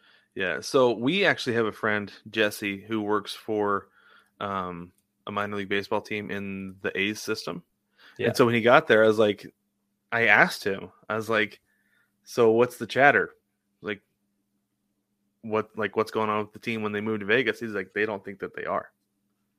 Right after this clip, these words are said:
Speaker 1: He's
Speaker 2: Ah.
Speaker 1: like, "Nobody here thinks they're moving to Vegas." It's like, hmm.
Speaker 2: Hmm.
Speaker 1: I think, I think otherwise, but it's interesting that organizationally they are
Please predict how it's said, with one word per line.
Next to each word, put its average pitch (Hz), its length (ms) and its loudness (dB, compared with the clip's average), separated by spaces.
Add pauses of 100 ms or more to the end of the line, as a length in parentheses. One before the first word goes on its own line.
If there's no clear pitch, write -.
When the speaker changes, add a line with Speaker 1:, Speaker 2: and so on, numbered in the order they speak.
(300)
Speaker 1:
He's 95 120 -16
Speaker 2:
Ah. 104 180 0
Speaker 1:
like, 95 80 0
"Nobody 107 280 2
here 98 160 0
thinks 90 280 -14
they're 92 100 -8
moving 82 300 -10
to 76 60 -10
Vegas." 64 460 -12 (240)
It's - 100 -20
like, 64 140 -16 (160)
hmm. 156 220 -10
Speaker 2:
Hmm. 92 100 -10 (1040)
Speaker 1:
I 101 100 -8
think, 104 360 -10 (160)
I 170 220 4
think 113 260 -2
otherwise, 95 600 2 (140)
but 120 160 6
it's 113 140 -2
interesting 139 460 -2
that 107 100 -4
organizationally 113 880 0 (460)
they 107 240 4
are 95 400 2